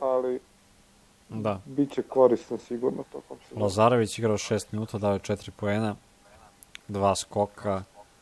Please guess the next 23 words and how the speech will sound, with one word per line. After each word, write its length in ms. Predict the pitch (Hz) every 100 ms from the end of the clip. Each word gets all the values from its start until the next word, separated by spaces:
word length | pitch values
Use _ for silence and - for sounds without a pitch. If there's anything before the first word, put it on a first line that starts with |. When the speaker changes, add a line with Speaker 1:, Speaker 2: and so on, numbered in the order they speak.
| - - _ _ _ _ - -
Speaker 2:
indeks 460 | 101 98 95 - - - -
tri, 420 | - 101 104 95 - - - -
jedan 320 | 107 101 98
faul, 520 | 92 - 98 95 92 92 101 - 95 98
nije, 160 | 98 98
nije 280 | 101 101 101
loše. 340 | 92 87 -
E, 760 | 90 - 104 101 95 95 - 101
igrao 300 | 98 117 127
je 80 | 120
malo, 340 | 120 123 123 - - - - - - _ -
a 260 | 110 104 98
Zvezda, 560 | 98 104 110 110 107
svaka 300 | 101 117 -
čast, 260 | 113 110 -
nisu, 600 | 107 107 - 123 98 85 -
nisu 360 | 113 117 -
gubili 400 | 113 120 127 113
na 140 | 104 104
kraju 320 | - 113 113
ni 60 | 107
jedne 200 | 117 113
četvrtine. 500 | 107 - 98 104